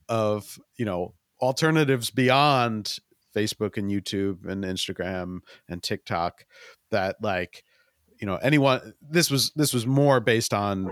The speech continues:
you know, the, the, you know, regulatory approaches to things where it's like, well, let's, let's run these kinds of companies,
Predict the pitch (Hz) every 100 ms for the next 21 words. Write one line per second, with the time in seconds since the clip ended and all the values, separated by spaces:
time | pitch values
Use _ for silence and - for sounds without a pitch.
0 | - 104 82 - _ - - _ 85 76
1 | - - _ _ _ _ 466 480 82 -
2 | 117 147 135 113 117 101 95 - 95 -
3 | 95 87 - 92 87 87 - 90 - 98
4 | 92 117 117 127 - - 120 110 110 123
5 | 120 113 113 113 - 101 98 101 95 95
6 | 92 95 90